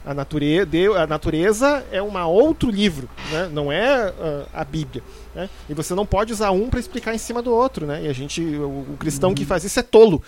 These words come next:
Speaker 1: Ele deixa, inclusive, essa, essa frase bem, bem calcificada no, nos textos dele, né?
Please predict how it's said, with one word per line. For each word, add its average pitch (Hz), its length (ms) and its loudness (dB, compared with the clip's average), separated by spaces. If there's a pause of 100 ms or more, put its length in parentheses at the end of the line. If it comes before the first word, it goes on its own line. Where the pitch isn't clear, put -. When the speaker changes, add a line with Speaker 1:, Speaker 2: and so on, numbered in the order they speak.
Speaker 1:
Ele 156 220 0
deixa, 170 200 0
inclusive, 185 440 0
essa, 180 500 0
essa 170 160 0
frase 175 460 2
bem, 170 640 4 (320)
bem 190 220 6
calcificada 202 800 2
no, 196 380 2
nos 202 200 0
textos - 320 2
dele, 165 300 8 (320)
né? 147 180 4